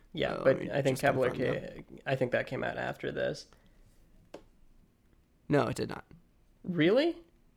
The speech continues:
Speaker 2: Yeah, Cavalier and Clay came out in two thousand, and, uh, Summerlin came out in two thousand two.
Speaker 1: So this was coming off of Cavalier and Clay. This was his next novel.
Speaker 2: Well, his next novel was, uh, Yiddish Policeman's Union,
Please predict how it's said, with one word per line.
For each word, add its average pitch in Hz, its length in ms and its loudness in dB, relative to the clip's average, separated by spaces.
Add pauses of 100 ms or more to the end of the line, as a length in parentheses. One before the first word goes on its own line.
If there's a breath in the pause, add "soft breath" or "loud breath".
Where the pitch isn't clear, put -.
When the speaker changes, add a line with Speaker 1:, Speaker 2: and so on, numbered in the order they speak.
(680)
Speaker 2:
Yeah, 131 220 6
Cavalier 156 320 6
and 156 80 6
Clay 143 140 6
came 139 120 4
out 123 60 4
in - 60 -2
two 127 120 0
thousand, 117 520 0
and, 117 260 -6 (200)
uh, 113 140 -4
Summerlin 120 360 -2
came 120 120 -6
out - 80 -8
in - 40 -10
two 143 120 -12
thousand 139 160 -12
two. - 260 -10 (1120)
Speaker 1:
So - 140 2
this 165 160 4
was - 60 -8
coming 151 240 4
off 147 180 6
of 147 100 -10
Cavalier 113 340 -4
and - 60 -6
Clay. 117 160 -2
This 131 140 -2
was 127 120 -2
his 123 60 -4
next 120 220 -2
novel. - 420 -4 (880 soft breath)
Speaker 2:
Well, 139 300 10
his 135 200 2
next 151 240 4
novel 139 340 4
was, 120 580 0
uh, 120 180 2
Yiddish 120 400 0
Policeman's 131 460 -4
Union, 147 480 0